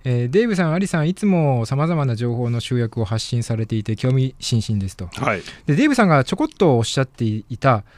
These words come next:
Speaker 1: 宇宙飛行士同士が月に行った時に星を見た様子が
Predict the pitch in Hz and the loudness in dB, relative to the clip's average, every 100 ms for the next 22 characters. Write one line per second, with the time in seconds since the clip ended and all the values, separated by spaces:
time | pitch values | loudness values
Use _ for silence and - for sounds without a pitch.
0 | - 139 - 277 277 - 269 269 285 262 | -6 -4 0 0 0 0 -2 0 -2 0
1 | 180 135 113 104 - _ _ _ - - | 2 2 2 -2 -6 _ _ _ -18 -4
2 | 311 196 - 131 131 120 110 - 147 - | 2 2 2 0 0 0 0 0 -2 0
3 | 277 277 240 131 127 123 139 123 120 | -2 -2 0 0 0 -2 -4 -2 -2